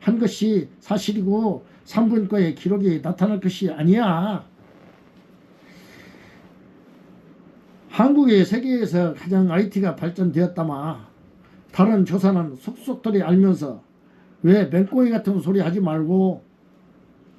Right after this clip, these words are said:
출산자에게 현금 일억씩 쏘고 또 한 명 나오면 또 쏘고 그러면 낳지 말라 해도 낳을 것이 아닌가.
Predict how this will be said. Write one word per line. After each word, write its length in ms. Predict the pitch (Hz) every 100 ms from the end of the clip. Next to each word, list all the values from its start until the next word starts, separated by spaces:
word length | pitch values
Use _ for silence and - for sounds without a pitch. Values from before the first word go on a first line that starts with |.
| - - - _ -
출산자에게 880 | 226 - 247 214 196 165 175 143 127
현금 400 | 226 220 196 170
일억씩 380 | 226 - 180 -
쏘고 640 | - - 240 254 196 - _ 190 190 -
또 120 | 262 247
한 100 | 247
명 140 | 262
나오면 280 | 247 220 190
또 100 | 302
쏘고 540 | 190 320 349 247 123 - - - - - -
그러면 520 | 262 320 277 196 156
낳지 240 | 196 - 247
말라 300 | 240 240 202
해도 260 | 208 196
낳을 240 | 165 196 208
것이 240 | 196 202
아닌가. 640 | 147 165 180 127 147 147